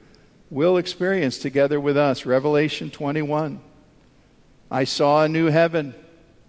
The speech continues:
and a new earth. For the first heaven and earth had passed away,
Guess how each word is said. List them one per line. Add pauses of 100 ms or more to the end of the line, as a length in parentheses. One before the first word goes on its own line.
(380)
and
a
new
earth. (880)
For
the
first
heaven
and
earth
had
passed
away,